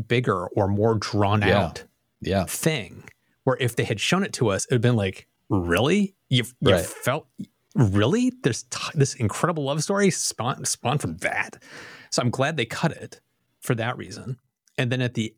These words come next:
Speaker 1: end, the next deleted scene they showed was the v-, an alternate version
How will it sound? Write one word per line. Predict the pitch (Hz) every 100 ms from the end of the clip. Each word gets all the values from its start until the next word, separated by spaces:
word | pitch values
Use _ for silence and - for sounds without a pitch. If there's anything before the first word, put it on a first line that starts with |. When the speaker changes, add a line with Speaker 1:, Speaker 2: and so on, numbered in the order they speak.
| -
Speaker 1:
end, | 139 175 107 107 113
the | 117
next | 110 139 - - -
deleted | 120 104 101
scene | 104
they | 92
showed | - 101 92 95
was | - 104
the | 113
v-, | 98 -
an | 113 113 113
alternate | 117 139 - 160 147
version | 123 120 123 113 92 87